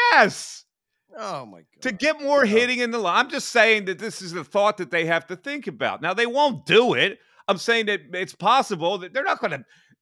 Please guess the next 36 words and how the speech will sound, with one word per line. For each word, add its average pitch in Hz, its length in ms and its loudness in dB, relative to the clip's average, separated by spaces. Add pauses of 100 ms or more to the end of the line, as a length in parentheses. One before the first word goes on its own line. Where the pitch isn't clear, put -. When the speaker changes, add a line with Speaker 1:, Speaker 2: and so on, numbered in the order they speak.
(140)
Speaker 1:
all 226 140 2
of 202 60 -6
a 190 40 -6
sudden 190 460 -2
be 156 160 -8
terrible 220 500 2
in 175 60 -2
center 196 300 -2
field 269 280 -2
because 190 260 -4
Marsh 190 380 0
is 147 140 -8
there. 196 480 0 (760)
It's, 247 160 -8
it's, 254 260 0
it's, 240 360 -12
uh, 247 40 0
you're, 254 260 -4
you're 233 120 -4
not 285 200 2
replacing 208 680 -6 (340)
a, 160 80 0 (320)
a 143 320 -4
good 196 180 -2
fielder 190 440 -4
with 160 120 -2
a 135 140 -2
bad 160 380 -2
fielder. 233 680 -2 (440)
So 233 200 -2
maybe 254 360 -4
that's 220 220 0
what 196 160 -8
they 180 140 -4
think 156 300 -10
about. 87 260 -18